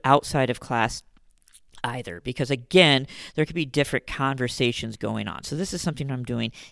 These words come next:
inside of class. And finally, step four is collect the written feedback forms and review that feedback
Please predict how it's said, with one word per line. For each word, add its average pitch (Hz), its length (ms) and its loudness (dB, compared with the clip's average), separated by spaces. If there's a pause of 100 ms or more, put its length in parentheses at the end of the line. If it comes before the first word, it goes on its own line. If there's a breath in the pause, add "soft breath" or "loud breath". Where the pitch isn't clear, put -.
(120)
inside 139 580 -2
of - 100 -10
class. - 380 -16 (340)
And 208 180 0
finally, 269 440 2
step 247 260 4
four 277 460 2
is 220 260 6
collect 202 800 0
the 214 160 4
written 196 240 2
feedback 175 420 0
forms 143 380 -2
and 185 180 2
review 180 800 4
that 139 240 2
feedback 127 540 -2